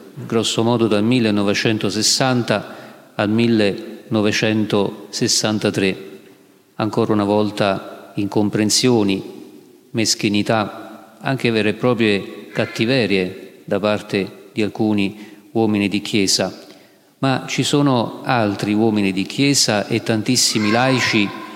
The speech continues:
che credono e combattono per l'innocenza di Padre Pio e per la sua riabilitazione.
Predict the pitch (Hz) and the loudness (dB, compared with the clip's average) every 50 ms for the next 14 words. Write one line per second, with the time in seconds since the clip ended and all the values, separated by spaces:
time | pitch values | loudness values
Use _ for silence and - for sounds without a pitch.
0 | - - - - - - 123 117 117 113 - - - - - - - - - - | -18 -20 -16 -6 -2 0 2 4 4 2 0 -2 -6 -12 -14 -16 -18 -20 -20 -20
1 | - - - - - _ - 143 147 143 123 107 101 98 98 92 87 90 - - | -20 -20 -20 -20 -14 _ 0 2 2 4 4 4 2 2 2 2 0 -2 -4 -10
2 | - - - - - - - - _ _ 135 135 - - 165 160 156 120 98 95 | -14 -16 -18 -20 -20 -20 -20 -20 _ _ -6 -4 -2 0 0 2 2 2 2 0
3 | - - - 104 92 95 92 - - - - - - - - - _ - 117 117 | -2 -2 -2 -2 0 0 0 -2 -4 -6 -12 -20 -20 -20 -20 -20 _ -2 0 0
4 | 107 110 107 107 104 98 90 90 - - - - - 120 127 123 110 110 101 - | 2 2 2 2 2 0 0 -2 -6 -12 -12 -6 -2 0 2 2 2 0 0 0
5 | - 110 104 104 107 - - - 107 101 101 - - - - - - - - - | 0 0 0 0 0 0 0 0 0 -2 -2 -4 -8 -14 -20 -20 -20 -20 -20 -20
6 | _ _ _ - 110 107 - 110 101 101 107 107 95 110 110 104 98 95 - 110 | _ _ _ -4 -4 -2 0 0 0 0 0 0 0 2 2 2 2 0 0 0
7 | 101 104 98 - - 117 110 107 101 87 - - - - - - - - - 113 | 0 0 0 0 0 0 2 2 0 -2 -4 -10 -16 -18 -20 -20 -16 -4 -2 0
8 | 113 107 101 110 101 98 104 - 110 101 98 - - - 104 95 95 95 92 92 | 0 2 2 2 2 2 2 2 0 0 0 0 2 2 2 2 2 0 -2 -4